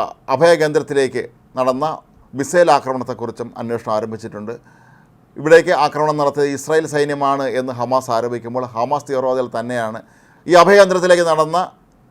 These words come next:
ആക്രമണത്തിൽ ഒൻപത് പേർ കൊല്ലപ്പെട്ടതായും എഴുപത്തഞ്ചോളം പേർക്ക് ഗുരുതരമായി പരിക്കേറ്റതായിട്ടുമാണ് പ്രാഥമിക റിപ്പോർട്ടുകൾ സൂചിപ്പിക്കുന്നത്. ഏതായാലും, ആ, ദിവസങ്ങൾ കടന്നു പോകവേ ഇപ്പോൾ ഇസ്രായേൽ സൈന്യം ആക്രമണം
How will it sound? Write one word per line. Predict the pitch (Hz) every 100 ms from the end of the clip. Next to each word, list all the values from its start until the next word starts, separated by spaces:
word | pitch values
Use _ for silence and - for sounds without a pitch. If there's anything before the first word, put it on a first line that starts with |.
| _ _
ആക്രമണത്തിൽ | 135 135 139 139 131 147 135
ഒൻപത് | 139 147 165 156
പേർ | 147
കൊല്ലപ്പെട്ടതായും | - 123 123 127 117 117 117 117 -
എഴുപത്തഞ്ചോളം | 117 123 139 139 131 123 120
പേർക്ക് | 117 117
ഗുരുതരമായി | 113 120 120 123 123
പരിക്കേറ്റതായിട്ടുമാണ് | 117 110 107 127 117 110 107 - 104 98 104 127 _ _ -
പ്രാഥമിക | 131 156 165 175 170 170
റിപ്പോർട്ടുകൾ | - 123 120 117 113 107
സൂചിപ്പിക്കുന്നത്. | 101 95 92 82 80 82 _ _ 131
ഏതായാലും, | 165 185 170 143 127 123 _ _ _ _ _ -
ആ, | - 127
ദിവസങ്ങൾ | 127 143 160 170 175 165
കടന്നു | 143 143 135
പോകവേ | 135 131 127 127 -
ഇപ്പോൾ | 123 113 123 131
ഇസ്രായേൽ | 127 123 143 143
സൈന്യം | 131 131 127 131 - _ _ -
ആക്രമണം | 131 135 147 143